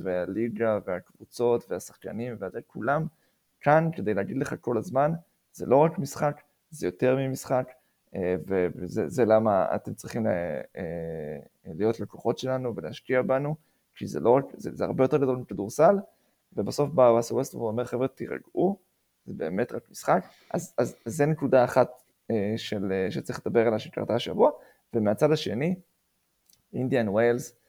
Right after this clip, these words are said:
נעמי אוסקה מקבלת הקלר מהיציע, אה, שאומר לה באופן, אה,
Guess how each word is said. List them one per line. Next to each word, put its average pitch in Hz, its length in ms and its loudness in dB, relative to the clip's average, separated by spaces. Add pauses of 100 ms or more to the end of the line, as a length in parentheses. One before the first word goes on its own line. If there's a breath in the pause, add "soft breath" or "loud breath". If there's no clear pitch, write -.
(420)
נעמי 123 280 2
אוסקה 117 580 2 (300)
מקבלת 117 600 0 (280)
הקלר 123 560 2 (300)
מהיציע, 143 720 0 (600)
אה, 110 180 0
שאומר 110 400 -2
לה 113 120 2
באופן, 104 540 -4
אה, 90 40 -6